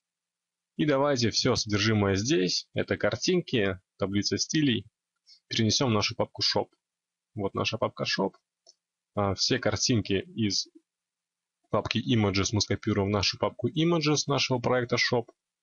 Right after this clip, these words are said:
А, таблицу стилей также скопируем в нашу папку Style. И все файлы из папки User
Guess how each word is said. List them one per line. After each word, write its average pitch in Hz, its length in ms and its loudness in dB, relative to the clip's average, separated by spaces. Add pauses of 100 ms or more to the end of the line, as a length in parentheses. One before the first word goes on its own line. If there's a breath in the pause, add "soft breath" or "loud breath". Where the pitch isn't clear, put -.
(540)
А, 98 160 0
таблицу 107 400 0
стилей 104 260 2
также 98 300 2
скопируем 101 500 0
в 98 40 -2
нашу 98 220 0
папку 107 280 -4
Style. 160 480 0 (880 loud breath)
И 131 380 2
все 104 400 0 (220)
файлы 98 380 0
из 101 340 -2
папки 104 340 -2
User 104 280 2